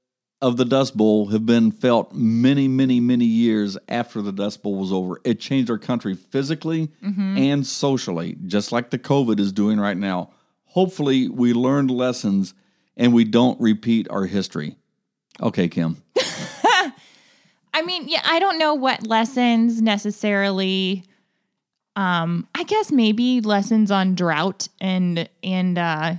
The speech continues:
Speaker 2: crop rotation
Speaker 1: Crop
Speaker 2: and
Speaker 1: rotation.
Speaker 2: Um, I don't, I guess what I'm saying is repeating history. I can't imagine
Speaker 1: But bank
Speaker 2: anything
Speaker 1: policies.
Speaker 2: like this. Yeah, that's true.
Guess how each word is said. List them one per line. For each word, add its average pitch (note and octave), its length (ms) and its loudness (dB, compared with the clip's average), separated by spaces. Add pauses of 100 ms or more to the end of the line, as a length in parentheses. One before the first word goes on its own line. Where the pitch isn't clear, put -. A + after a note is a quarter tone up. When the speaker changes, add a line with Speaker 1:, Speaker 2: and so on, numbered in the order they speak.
(280)
Speaker 2:
crop A#3+ 320 -2
rotation A3+ 800 2
Speaker 1:
Crop C#3 160 4
Speaker 2:
and F#3 80 2
Speaker 1:
rotation. C3 760 2 (240)
Speaker 2:
Um, F#3 400 0 (140)
I A#3 100 2
don't, C4+ 240 2 (760)
I A#3+ 60 0
guess C#4 220 0
what C4 100 0
I'm A3 280 4
saying A3 300 2
is G3+ 200 0 (160)
repeating A3 800 0
history. G#3+ 960 0 (460)
I G#3 100 0
can't A#3+ 260 2
imagine G3+ 800 4
Speaker 1:
But - 260 -2
bank C3+ 180 2
Speaker 2:
anything A#3 200 6
Speaker 1:
policies. G#3+ 280 4
Speaker 2:
like F#3+ 240 0
this. G3+ 300 -2
Yeah, A#3+ 320 2
that's D4+ 240 -2
true. F#3 320 2